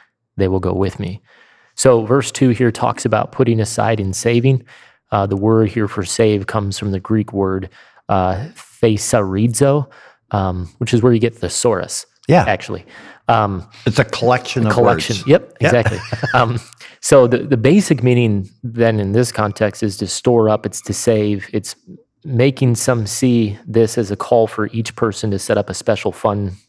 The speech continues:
Speaker 1: designed to be, to use as giving as needs arise. Um, it,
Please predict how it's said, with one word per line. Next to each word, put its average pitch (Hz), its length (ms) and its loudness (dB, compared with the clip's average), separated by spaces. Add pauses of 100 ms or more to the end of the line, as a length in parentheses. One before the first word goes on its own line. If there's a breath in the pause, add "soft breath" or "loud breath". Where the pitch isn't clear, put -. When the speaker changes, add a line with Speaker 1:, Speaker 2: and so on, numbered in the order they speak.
(120)
Speaker 1:
designed 101 340 0
to 95 80 -4
be, 92 380 -6 (340)
to - 100 -6
use 95 280 -2
as 90 100 -4
giving 95 300 -2
as 87 160 -8
needs 92 240 -6
arise. 90 340 -8 (580 loud breath)
Um, 104 300 0 (360 loud breath)
it, - 100 -16